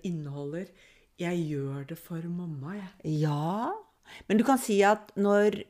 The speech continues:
Speaker 2: eh, men allikevel, hvis du spinner videre, og Alexander sier, «Ja, men du står opp for familien», så er det akkurat det jeg gjorde da, og det jeg har gjort siden.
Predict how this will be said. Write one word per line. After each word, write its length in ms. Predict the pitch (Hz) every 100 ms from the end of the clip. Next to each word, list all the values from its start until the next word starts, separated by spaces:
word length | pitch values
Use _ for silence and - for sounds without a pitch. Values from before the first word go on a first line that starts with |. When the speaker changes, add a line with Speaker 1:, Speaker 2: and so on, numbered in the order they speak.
| - -
Speaker 2:
eh, 220 | 196 196
men 160 | 202 220
allikevel, 400 | 254 233 - 156
hvis 140 | 180 214
du 60 |
spinner 320 | - 196 175
videre, 260 | 185 143 151
og 140 | 156
Alexander 300 | 160 165 151
sier, 180 | - 151
«Ja, 80 | 143
men 100 | 147
du 100 | 156
står 280 | 170 165 139
opp 80 | 123
for 120 | -
familien», 520 | 160 151 131 - 165
så 140 | - -
er 100 | 156
det 80 |
akkurat 240 | 165 - 127
det 80 | 120
jeg 160 | 123
gjorde 220 | - - 127
da, 80 | 120 - _ -
og 120 | 139
det 120 | 143
jeg 60 | 131
har 80 |
gjort 200 | 123 -
siden. 340 | - - -